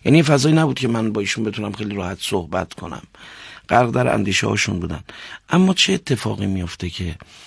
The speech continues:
یک هنرمند، یک هنرمندی که دغدغش دغدغه‌های مقدس و والایی هست، به این درجه میرسه که هر چیزی که مینویسه، هر اتفاقی که در،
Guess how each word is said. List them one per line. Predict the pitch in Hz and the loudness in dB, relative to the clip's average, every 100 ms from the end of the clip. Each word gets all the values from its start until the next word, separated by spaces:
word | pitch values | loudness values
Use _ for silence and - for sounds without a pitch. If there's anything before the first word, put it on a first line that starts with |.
| - _ | -20 _
یک | 131 117 110 135 131 - 117 107 101 92 | -6 -2 2 2 2 -2 -2 -2 -2 0
هنرمند، | 113 101 95 98 101 113 131 - - - - 139 | 2 2 0 0 2 2 0 -6 -18 -20 -14 -4
یک | 110 | -2
هنرمندی | - 113 98 98 98 98 | 0 0 2 0 0 -2
که | - 110 | -4 -6
دغدغش | 113 101 90 98 92 95 117 135 - - - - - - 120 113 | -2 -2 -2 -4 -4 -2 0 2 0 -2 -12 -20 -20 -8 -6 -4
دغدغه‌های | - 95 98 95 95 90 101 104 | -2 -2 -2 -4 -2 0 2 2
مقدس | 101 92 95 90 117 139 - | 2 0 -2 -4 -2 0 2
و | |
والایی | 101 98 92 92 90 | 2 2 2 2 0
هست، | 90 107 139 - - - - - - _ | 2 2 0 -4 -16 -20 -20 -20 -20 _
به | - | 4
این | 170 | 6
درجه | 165 160 147 147 | 6 6 4 4
میرسه | 175 175 170 - | 4 2 0 -2
که | 165 - 170 175 - - - _ - - - | -2 0 -2 -2 -12 -20 -20 _ -2 2 2
هر | 98 123 165 | 2 4 4
چیزی | - 160 147 139 | 4 2 0 0
که | 139 | 2
مینویسه، | 135 127 117 104 104 - - 107 85 _ - - - - - | 4 6 4 4 2 2 6 4 4 _ -20 -20 -20 -20 -2
هر | 110 123 123 | 2 4 2
اتفاقی | 113 101 - 117 - 135 151 139 127 | -2 -4 -4 -4 0 4 4 2 -2
که | - 117 | -2 -2
در، | 104 | 0